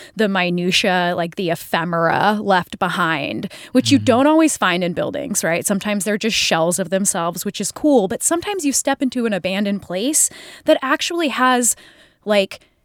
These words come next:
Speaker 1: artifacts that have been untouched for a period of time. Like, I found boxes of pictures or boxes of kids'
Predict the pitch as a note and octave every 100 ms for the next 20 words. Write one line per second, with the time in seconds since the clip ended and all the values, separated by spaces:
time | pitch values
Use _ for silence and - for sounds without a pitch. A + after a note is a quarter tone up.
0 | _ _ _ _ - A#3+ A#3+ B3 - B3+
1 | B3+ - - G3 A#3 F#3+ G#3+ G#3 F#3+ F3+
2 | F3+ - F3+ A#3+ - - - G3 F#3 G#3+
3 | F#3 F3+ E3+ - G3+ F#3+ - A2 F#3+ F#3+
4 | F#3+ - F#3+ F3+ F3 E3+ E3+ - F3 F3
5 | - F#3 E3 F3 - - B3 - - -
6 | - - - - F#3+ F#3+ E3+ F3 A3 G3
7 | F3+ - - G#3 G3